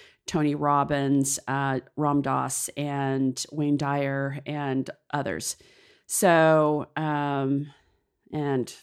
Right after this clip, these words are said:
others that are local that I haven't, I haven't mentioned, Craig Sch-, Doctor Craig Schindler, uh, Ryan Francis, Educate for Life, uh, Troy Bunnell,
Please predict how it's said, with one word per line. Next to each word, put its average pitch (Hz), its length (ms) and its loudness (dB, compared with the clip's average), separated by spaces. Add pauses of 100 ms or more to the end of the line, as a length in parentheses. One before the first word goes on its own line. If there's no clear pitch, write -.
(760)
others 156 400 0
that 147 200 -2
are 139 340 -8
local 151 480 -8
that 147 120 -12
I 139 80 -10
haven't, 139 500 -10
I 135 60 -8
haven't 139 280 -6
mentioned, 135 460 -6
Craig 139 280 -8
Sch-, - 260 -10
Doctor 139 240 -10
Craig 135 260 -6
Schindler, 139 640 -2 (800)
uh, 147 120 -6
Ryan 127 260 -2
Francis, 151 480 -6
Educate 135 420 -6
for 135 160 -10
Life, 147 640 -4
uh, 143 240 -6
Troy 147 240 -6
Bunnell, 143 680 -4